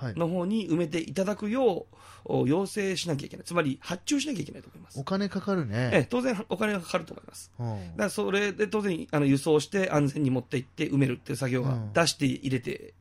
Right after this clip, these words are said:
Speaker 1: っていう話がありますんで、
Speaker 2: うん。
Speaker 1: 当然時間が日本に埋めるよりもはるかにかかると思います。
Speaker 2: なるほど。
Speaker 1: ええ、だから、えー、その分も含めるとお金が余計にかかる。
Speaker 2: あれだよね。
Speaker 1: 時間もかかる。
Speaker 2: よくさ、この廃炉に向けて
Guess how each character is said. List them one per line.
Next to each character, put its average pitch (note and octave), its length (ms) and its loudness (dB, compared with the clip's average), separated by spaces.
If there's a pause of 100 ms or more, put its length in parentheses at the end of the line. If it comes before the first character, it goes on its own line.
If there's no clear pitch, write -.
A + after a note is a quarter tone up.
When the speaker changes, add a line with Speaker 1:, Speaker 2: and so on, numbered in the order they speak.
Speaker 1:
っ - 20 -20
て C#3 100 0
い - 20 6
う B2 40 2
話 A#2+ 200 -4
が A#2+ 60 -4
あ B2 40 0
り B2 40 2
ま A#2+ 140 0
す - 100 -14
ん - 120 -12
で、 D3+ 160 4
Speaker 2:
う C3+ 40 -2
ん。 A2 200 -2 (180)
Speaker 1:
当 G#3+ 100 -2
然 G3+ 140 -4
時 B2+ 160 0
間 G3 300 2
が A#3 240 -2 (220)
日 E3+ 120 0
本 A3+ 240 0
に F3 100 2
埋 - 20 4
め D3+ 140 4
る D3+ 60 2
よ E3+ 80 0
り E3 40 -4
も C#3 60 -2
は - 180 -4
る A#3 120 -4 (120)
か - 140 2
に B3+ 100 4
か - 120 -6
か C#3 80 0
る B2 60 -2
と C#3+ 80 -12
思 C#3+ 80 -10
い - 40 -20
ま - 80 -18
す。 G#2+ 120 -10
Speaker 2:
な G2 220 -6
る F#2+ 100 -8
ほ F#2 160 -12
ど。 F#2 200 -12
Speaker 1:
え B2+ 180 0
え、 - 0 - (200)
だ G3+ 100 -2
か G3+ 80 2
ら、 D#3 320 4 (300)
え C#3+ 240 4
ー、 - 20 2
そ F#3+ 140 -4
の G3+ 100 -2
分 A#3 240 -2
も G3 80 -2
含 G3+ 300 -6
め G#3+ 100 -2
る F3+ 140 -2
と - 180 -2
お D#3 140 -4
金 F3 160 -2
が C#3+ 60 2
余 B2 120 0
計 D3+ 120 0
に B2+ 60 2
か - 60 -16
か - 140 -4
る。 - 80 -10 (420)
Speaker 2:
あ A#2+ 60 -4
れ C#3+ 80 0
だ E3 80 2
よ - 80 4
ね。 B2+ 80 0
Speaker 1:
時 - 0 -
間 A#2+ 60 -2
も D#3 60 -4
か - 120 -14
か D3 120 0
る。 - 100 -6 (400)
Speaker 2:
よ F3 100 -2
く E3+ 80 -8
さ、 C3+ 340 0 (440)
こ B2 80 -8
の A2 180 -4
廃 D#3 240 -4
炉 E3 320 -2
に D#3+ 120 -2
向 D#3 100 -2
け D3+ 100 -4
て C#3+ 380 -2